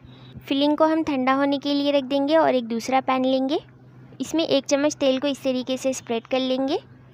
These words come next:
अब जो अंडे का solution हमने तैयार किया था वो इस पर इस तरीके से डाल देंगे। जैसे हम चीला बनाते हैं उसी तरीके से हम इसे डालेंगे।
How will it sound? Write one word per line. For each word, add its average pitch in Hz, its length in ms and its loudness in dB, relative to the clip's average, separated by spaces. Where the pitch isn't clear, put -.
अब 262 120 6
जो 302 120 4
अंडे 262 300 4
का 302 120 2
solution 262 500 0
हमने 277 240 4
तैयार 262 340 2
किया 269 220 2
था 294 140 0
वो 262 140 2
इस 262 140 0
पर 277 160 2
इस 254 140 -6
तरीके 262 380 0
से 269 160 2
डाल 254 240 4
देंगे। 269 300 2
जैसे 277 320 2
हम 311 160 4
चीला 269 320 0
बनाते 277 400 2
हैं 302 140 4
उसी 262 260 -4
तरीके 277 360 0
से 277 140 -2
हम 269 160 0
इसे 277 220 -2
डालेंगे। 269 460 2